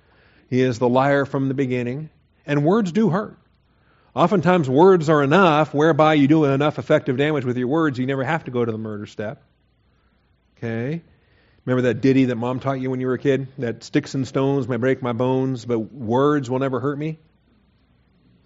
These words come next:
My mother lied to me. Because words hurt a lot. Words can hurt for years.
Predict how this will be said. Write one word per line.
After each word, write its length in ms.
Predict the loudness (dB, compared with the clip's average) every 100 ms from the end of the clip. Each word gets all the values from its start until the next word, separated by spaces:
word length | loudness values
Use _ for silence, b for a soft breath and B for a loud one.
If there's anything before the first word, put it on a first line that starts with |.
| _ _ _ _ _ _ _ _ _ -10
My 80 | -6
mother 240 | -2 0
lied 220 | 0 0
to 60 | -2
me. 200 | -8 -10 -14 _ _ _ _ -20 -20 _ _ _ _ _ _ _ _ b b b b b b b b _ _
Because 280 | 0 4 4
words 340 | 4 4 2 0
hurt 240 | -2 -2
a 60 | -4
lot. 480 | -6 -6 -12 -16 -20 b b b b b b b _ _ _ _
Words 360 | 0 4 4 2
can 140 | -4
hurt 420 | -2 2 2 2 -2
for 160 | -2
years. 1040 | -2 0 2 2 0 -6 -10 -16 -20 -20